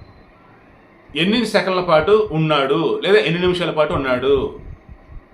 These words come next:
అంటే, ఒరే, ఈడు లోపల అసలు ఏం చేస్తున్నాడు? బతికే ఉన్నాడా? లోపల పాట పాడడానికి వెళ్ళాడా?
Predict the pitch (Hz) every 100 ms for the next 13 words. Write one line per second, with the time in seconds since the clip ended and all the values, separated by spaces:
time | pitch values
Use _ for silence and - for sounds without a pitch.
0 | - - - - - - - - - -
1 | 143 190 226 180 160 233 196 147 110 156
2 | 240 220 180 202 220 214 214 214 214 214
3 | - - - - - - - - 110 -
4 | 202 208 196 185 208 - - - - _
5 | _ - - - 117 160 208 208 139 170
6 | 196 202 202 190 175 196